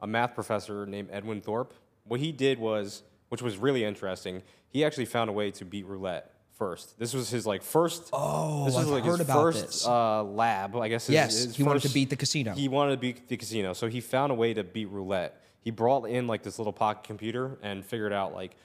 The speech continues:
Speaker 1: all right, this roulette table's angled at this specific, you know, whatever,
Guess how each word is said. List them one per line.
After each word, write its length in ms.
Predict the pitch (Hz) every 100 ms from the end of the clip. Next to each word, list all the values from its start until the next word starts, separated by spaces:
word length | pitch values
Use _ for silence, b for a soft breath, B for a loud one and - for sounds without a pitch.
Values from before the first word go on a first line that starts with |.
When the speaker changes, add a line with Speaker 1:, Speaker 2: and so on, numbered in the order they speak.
| b b
Speaker 1:
all 80 | 107
right, 100 | 101
this 160 | 104 101
roulette 280 | 117 123
table's 560 | 120 120 107 104 98 - _ _ _ -
angled 280 | 117 107 98
at 140 | 98
this 140 | 117
specific, 640 | - - - 113 92 101 92 - _ _ _ _ -
you 100 | 120
know, 220 | 92 90 - 117
whatever, 340 | 123 113 107